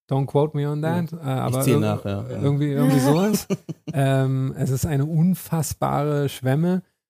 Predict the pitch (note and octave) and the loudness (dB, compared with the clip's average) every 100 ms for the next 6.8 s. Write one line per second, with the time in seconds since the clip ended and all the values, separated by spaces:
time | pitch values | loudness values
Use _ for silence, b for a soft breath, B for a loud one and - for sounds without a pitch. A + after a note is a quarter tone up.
0 | _ _ C#3 B2+ B2 C3+ D3+ D3 - D#3+ | _ _ -4 -4 -2 -2 0 -2 -2 -4
1 | D#3 C#3 - C#3 D#3 D#3 C3 C3+ D3+ - | -2 -2 -2 -2 0 2 0 0 -4 -4
2 | D3+ - B2 C#3+ - - - C3 B2+ B2 | -4 -2 -2 -2 -4 -10 -4 -2 0 -2
3 | B2 A#2+ B2+ _ _ _ _ _ _ D3+ | -4 -6 -10 _ _ _ _ _ _ -4
4 | B2 D#3 F#3+ F3+ E3 - D3+ F3 F3 F3 | 0 2 2 0 0 2 2 2 2 4
5 | F3 E3 D3 C#3+ D3+ E3 D#3+ B2+ C#3 D3+ | 2 2 0 2 2 2 2 2 2 2
6 | G#3 G3+ G#3+ F#3+ - C#3 C#3 | 2 2 0 -2 -4 -2 0